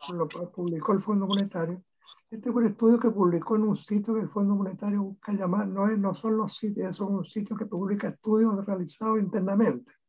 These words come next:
Entonces ahí levanta en ese, en ese sitio algunas cosas que considera que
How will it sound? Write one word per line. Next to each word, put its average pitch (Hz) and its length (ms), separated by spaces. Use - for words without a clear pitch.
Entonces 208 340
ahí 208 240
levanta 208 680
en 185 180
ese, 202 260
en 196 380
ese 202 240
sitio 233 720
algunas 196 460
cosas 208 360
que 196 260
considera 196 580
que 180 160